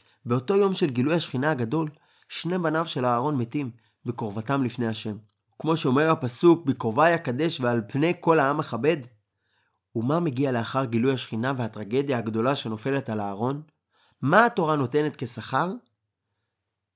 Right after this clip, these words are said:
"זאת החיה אשר תאכלו מכל הבהמה אשר על הארץ".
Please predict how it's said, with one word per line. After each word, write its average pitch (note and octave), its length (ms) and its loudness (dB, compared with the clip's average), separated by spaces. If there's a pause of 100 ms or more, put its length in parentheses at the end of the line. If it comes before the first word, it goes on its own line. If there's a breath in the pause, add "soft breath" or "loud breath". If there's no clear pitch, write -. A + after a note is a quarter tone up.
"זאת F#3+ 280 -2
החיה C3+ 300 0
אשר C3+ 200 -4
תאכלו B2+ 380 -2
מכל D3 280 0
הבהמה A#2 380 0
אשר A#2 220 -6
על G#2 100 -4
הארץ". F#2+ 440 -14